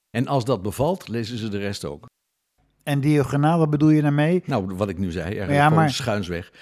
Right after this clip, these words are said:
Speaker 2: van,
Speaker 1: Maar
Speaker 2: van, van rechtsboven naar linksonder of
Speaker 1: Ja,
Speaker 2: andersom?
Speaker 1: ja, zo. Van linksboven naar rechtsonder.
Speaker 2: Van linksboven naar
Speaker 1: Van
Speaker 2: rechtsonder.
Speaker 1: begin naar het eind,
Speaker 2: Oh,
Speaker 1: ja.
Speaker 2: oké.
Speaker 1: En, eh, daar, daar moet je gebruik van maken dus. Je moet echt,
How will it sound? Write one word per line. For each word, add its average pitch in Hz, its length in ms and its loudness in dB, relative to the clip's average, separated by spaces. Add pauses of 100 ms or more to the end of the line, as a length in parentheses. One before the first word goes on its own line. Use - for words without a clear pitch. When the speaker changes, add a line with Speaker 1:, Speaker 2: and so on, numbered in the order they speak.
(180)
Speaker 2:
van, 143 180 2
Speaker 1:
Maar 139 260 4
Speaker 2:
van, 123 100 -8
van 151 140 -2
rechtsboven 151 560 2
naar 151 120 0
linksonder 160 520 0
of 180 80 2
Speaker 1:
Ja, 127 140 4
Speaker 2:
andersom? 113 320 0
Speaker 1:
ja, 107 180 0
zo. 82 300 -8 (480)
Van 117 320 -4 (260)
linksboven 175 600 2
naar 120 80 0
rechtsonder. 101 440 -4
Speaker 2:
Van 127 160 -2
linksboven 175 480 6
naar 156 120 2
Speaker 1:
Van 143 60 2
Speaker 2:
rechtsonder. 120 260 0
Speaker 1:
begin 160 140 0
naar 143 100 0
het 120 180 -2
eind, 127 140 -2
Speaker 2:
Oh, 104 60 -12
Speaker 1:
ja. 98 140 -4
Speaker 2:
oké. 110 360 -6 (680)
Speaker 1:
En, 135 300 -2
eh, 131 260 -2 (480)
daar, 135 480 -2
daar 131 240 0
moet 139 160 0
je 104 280 -4
gebruik 98 300 -6
van 156 100 -8
maken 127 320 -6
dus. 82 180 -10
Je 104 180 -6
moet 104 280 -6
echt, - 200 -8